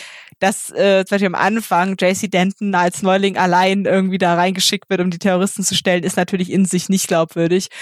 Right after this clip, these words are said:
Aber das ist man halt auch gewohnt von Spielen, sag ich mal, dass man immer so der, derjenige ist, der alle Brände löschen muss, dass man's nicht so stark hinterfragt.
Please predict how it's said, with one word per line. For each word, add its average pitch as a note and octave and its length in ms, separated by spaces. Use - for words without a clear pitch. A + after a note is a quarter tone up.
Aber F3 460
das G3+ 180
ist A#3 140
man A#3 160
halt G#3+ 120
auch G3 140
gewohnt F#3+ 400
von F#3+ 180
Spielen, F#3 380
sag F3+ 160
ich F3+ 140
mal, F3+ 160
dass F3+ 180
man F#3 160
immer F#3 260
so F#3 120
der, F#3 340
derjenige A3+ 480
ist, G#3 200
der G3+ 100
alle G3+ 200
Brände G3+ 340
löschen G3+ 340
muss, G3 120
dass G3 140
man's F#3+ 200
nicht G#3 140
so F#3+ 100
stark F3+ 300
hinterfragt. F3 680